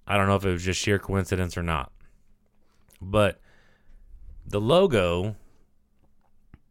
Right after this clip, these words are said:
to the confessionals is a picture of Tony Merkel with his finger over his lips, like, saying, "Shh." So is there,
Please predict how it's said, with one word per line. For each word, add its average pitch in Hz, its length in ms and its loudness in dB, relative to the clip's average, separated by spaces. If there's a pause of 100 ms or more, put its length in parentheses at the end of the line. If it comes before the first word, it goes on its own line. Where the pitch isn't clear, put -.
(140)
to 117 200 -2
the 95 80 -2
confessionals 98 920 -4 (160)
is 90 420 -4
a 101 100 -10
picture 107 460 -4
of 87 100 -4
Tony 101 240 -2
Merkel 95 600 -2 (500)
with 95 540 0 (260)
his 95 180 -4
finger 107 380 0
over 87 300 0
his 85 320 -4 (320)
lips, 127 380 -2
like, 82 160 -6
saying, 90 280 -4
"Shh." - 320 -6 (2500)
So 98 260 -2
is 92 140 2
there, 92 400 0